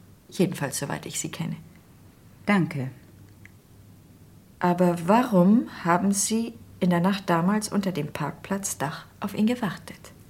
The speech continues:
Speaker 2: Ich wollte eine Erklärung.
Speaker 1: Wegen dieser Tänzerin?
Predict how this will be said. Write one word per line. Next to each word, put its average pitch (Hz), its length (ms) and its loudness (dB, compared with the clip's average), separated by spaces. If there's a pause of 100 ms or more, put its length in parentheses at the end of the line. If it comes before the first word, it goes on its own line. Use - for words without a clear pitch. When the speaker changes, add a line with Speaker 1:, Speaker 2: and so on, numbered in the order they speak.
(1400)
Speaker 2:
Ich - 420 -2
wollte 190 320 2
eine 180 300 6
Erklärung. 151 640 4
Speaker 1:
Wegen 156 180 2
dieser 151 260 4
Tänzerin? 220 460 -2